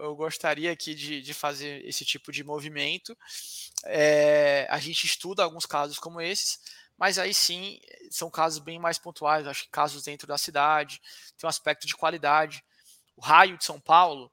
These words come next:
pra você ter uma ideia, dentro desse raio quinze, aí eu não falei no raio trinta.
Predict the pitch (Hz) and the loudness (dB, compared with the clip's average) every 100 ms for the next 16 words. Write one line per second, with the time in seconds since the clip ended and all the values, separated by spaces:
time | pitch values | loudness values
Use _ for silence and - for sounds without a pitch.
0 | _ - - 143 143 156 170 - - - | _ -18 -14 -14 -6 -4 -2 -4 -12 -20
1 | - - 151 185 165 165 156 143 160 156 | -20 -10 -6 -4 -4 -6 -2 4 4 2
2 | - 202 190 139 131 - 147 160 165 175 | -4 -2 -2 -4 -6 -4 -2 -2 -2 -2
3 | 202 190 208 170 160 139 - | 2 2 2 -2 -8 -10 -20